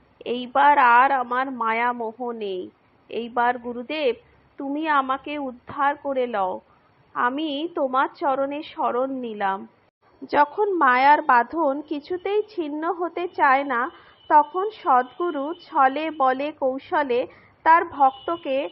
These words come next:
আপন ক্রোড়ে টেনে নেন এবং বুঝিয়ে দেন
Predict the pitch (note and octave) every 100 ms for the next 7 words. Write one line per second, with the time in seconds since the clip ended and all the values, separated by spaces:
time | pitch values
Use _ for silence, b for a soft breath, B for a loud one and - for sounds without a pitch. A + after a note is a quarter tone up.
0 | B _ - C4+ C4+ E4+ A4+ A#4 G4+ D#4+
1 | C#4+ D#4 D#4 D4 B3 B3+ B3 G#3+ G#3+ A3
2 | _ _ _ _ - D4 C#4 F#4+ B4 E4+
3 | D4+ C#4 F#4 G#4 G4 C4+